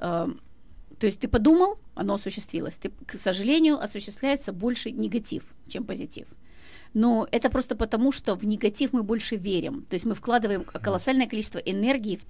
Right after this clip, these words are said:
Speaker 1: те
Speaker 2: Да,
Speaker 1: негативные
Speaker 2: да.
Speaker 1: слова и мысли, как мы живем.
Speaker 2: Мгм.
Speaker 1: А позитив, который мы на-, заставляем иногда,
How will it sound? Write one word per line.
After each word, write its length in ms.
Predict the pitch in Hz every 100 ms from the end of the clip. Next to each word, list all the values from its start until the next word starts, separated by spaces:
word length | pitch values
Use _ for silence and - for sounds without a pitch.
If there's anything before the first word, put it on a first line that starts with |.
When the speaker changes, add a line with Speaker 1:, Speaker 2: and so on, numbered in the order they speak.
| 220
Speaker 1:
те 80 | 202
Speaker 2:
Да, 60 | 220
Speaker 1:
негативные 540 | 196 202 - 202 185
Speaker 2:
да. 60 | 180
Speaker 1:
слова 280 | 196 190 262
и 80 |
мысли, 360 | 247 254 - 180
как 240 | - 190
мы 120 | 208 185
живем. 400 | 185 185 160 247 - -
Speaker 2:
Мгм. 280 | 104 131 143
Speaker 1:
А 100 | 170
позитив, 800 | - 262 220 - 370 523 - - -
который 360 | 220 226 214
мы 180 | 202 220
на-, 180 | 220 214 -
заставляем 680 | 208 202 233 220 240 196 185
иногда, 400 | 175 180 180 -